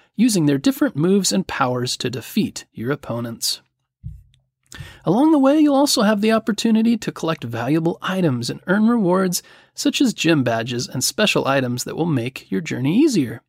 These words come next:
You'll meet friendly and helpful characters who will give you tips and advice on how to become a better trainer. But your ultimate goal is to become the greatest Pokemon trainer of all time.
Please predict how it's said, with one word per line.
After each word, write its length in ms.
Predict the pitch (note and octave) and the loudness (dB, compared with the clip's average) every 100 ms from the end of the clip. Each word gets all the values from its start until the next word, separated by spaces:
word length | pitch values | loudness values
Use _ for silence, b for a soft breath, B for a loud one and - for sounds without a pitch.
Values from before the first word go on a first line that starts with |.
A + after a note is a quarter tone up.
| _ b b b b | _ b b b b
You'll 140 | - D#4+ | 2 4
meet 180 | D#4 - | 2 0
friendly 400 | F3 E3 G#3 A3 | 0 2 4 2
and 100 | E3 | 0
helpful 300 | E3+ - G#3 | -2 -4 -4
characters 560 | C#3+ A#2+ - B2+ B2 | -2 -2 -2 -2 -2
who 160 | - D3+ | -2 0
will 60 | |
give 180 | C#3+ G#3 | 2 2
you 80 | D3+ | 2
tips 480 | - D4 - - - - | 0 -4 0 -2 -2 -2
and 100 | B2+ | -2
advice 480 | B2 B2+ A2 - - | 0 -2 0 -2 -2
on 140 | A#2 | -6
how 400 | - G3+ C3+ B2+ _ _ - | -2 -2 -2 -6 _ _ -10
to 60 | - | -6
become 280 | B2 D#3 | -2 -2
a 40 | A2+ | 0
better 260 | C#3 A#2 | -2 -2
trainer. 480 | - - - - C3 _ _ B B B B | -2 0 0 -2 -10 _ _ B B B B
But 180 | - G#3 | -2 0
your 80 | C4+ | 2
ultimate 400 | C#4+ C4+ D#4+ F#3+ | 2 2 0 2
goal 280 | F3 E3+ F3 | 2 2 2
is 120 | D3+ | 0
to 80 | C#3 | -4
become 300 | C3 B2+ A#2+ | -4 -4 -6
the 80 | A#2 | -6
greatest 640 | - A#3+ G#3+ C#3 - - | -2 2 2 2 -2 -4
Pokemon 580 | - B3+ - A#2 A2+ A#2 | -2 0 -2 -4 -4 -6
trainer 340 | - A2+ A2+ | -8 -8 -8
of 140 | A#2 C3 | -2 0
all 220 | F#3 F#3 | 2 0
time. 500 | D3 A#2+ B2+ B2+ | 0 -2 -2 -6